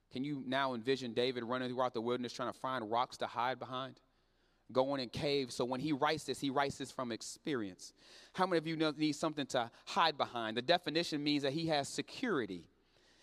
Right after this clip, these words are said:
and defense in a steep, watch these words, "an inaccessible refuge." That means nobody can access it with you.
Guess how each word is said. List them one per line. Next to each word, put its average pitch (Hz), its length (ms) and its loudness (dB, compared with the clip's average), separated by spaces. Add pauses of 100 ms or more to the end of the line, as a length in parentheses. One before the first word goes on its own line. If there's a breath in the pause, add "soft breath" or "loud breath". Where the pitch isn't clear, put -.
(160 soft breath)
and 180 160 6
defense 160 520 2
in 165 120 6
a 143 60 6
steep, - 520 2 (140)
watch 151 180 6
these 196 180 -4
words, 143 380 4 (340 soft breath)
"an 147 220 2
inaccessible 180 800 -2
refuge." 131 640 -8 (400)
That 143 140 0
means 120 240 -2
nobody 170 440 0
can 160 220 -8
access 143 420 -6
it - 120 -8
with 101 200 -10
you. 78 160 -16